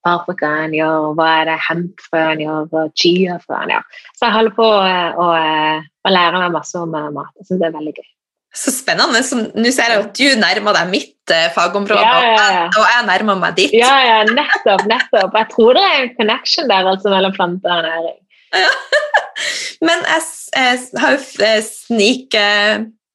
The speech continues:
Speaker 2: hva jeg skal si, sniktitta, det var et dårlig ord, men jeg har i hvert fall sett på Insta at i, før tjue tjue så valgte du deg et fokusområde.
Speaker 1: Mm.
Speaker 2: Det har du også gjort før tjue tjueén. Kan ikke du
Speaker 1: Mm.
Speaker 2: fortelle litt om det prosjektet?
Speaker 1: Jo, jeg har faktisk gjort det i mange år,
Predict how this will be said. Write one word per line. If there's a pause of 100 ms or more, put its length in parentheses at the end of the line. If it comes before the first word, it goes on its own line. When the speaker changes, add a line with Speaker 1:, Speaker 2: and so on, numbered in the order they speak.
(120)
Speaker 2:
hva
jeg
skal
si,
sniktitta, (220)
det
var
et
dårlig
ord,
men
jeg
har
i
hvert
fall
sett
på (240)
Insta
at (580)
i,
før
tjue
tjue
så
valgte
du
deg
et
fokusområde. (240)
Speaker 1:
Mm.
Speaker 2:
Det
har
du
også
gjort
før
tjue (160)
tjueén. (460)
Kan
ikke
du
Speaker 1:
Mm.
Speaker 2:
fortelle
litt
om
det
prosjektet? (640)
Speaker 1:
Jo, (300)
jeg
har
faktisk
gjort
det
i
mange
år,